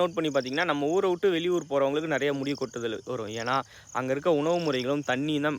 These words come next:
முக்கிய காரணம். அது மட்டும் இல்லாம நம்ம தூங்குறதுக்கு யூஸ் பண்ற பெட்ஷீட்டும் தலைகாணியும். அந்த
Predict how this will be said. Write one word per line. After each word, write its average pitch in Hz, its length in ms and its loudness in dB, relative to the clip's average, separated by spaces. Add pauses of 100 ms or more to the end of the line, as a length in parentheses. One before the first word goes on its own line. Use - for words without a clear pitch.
(160)
முக்கிய 139 400 -2
காரணம். 120 380 -2
அது 147 120 -4
மட்டும் 165 260 -2
இல்லாம 147 240 0
நம்ம 143 200 -4
தூங்குறதுக்கு 175 500 -2
யூஸ் - 140 -10
பண்ற 147 240 -8
பெட்ஷீட்டும் 170 540 -2
தலைகாணியும். 127 500 -2 (720)
அந்த 139 180 0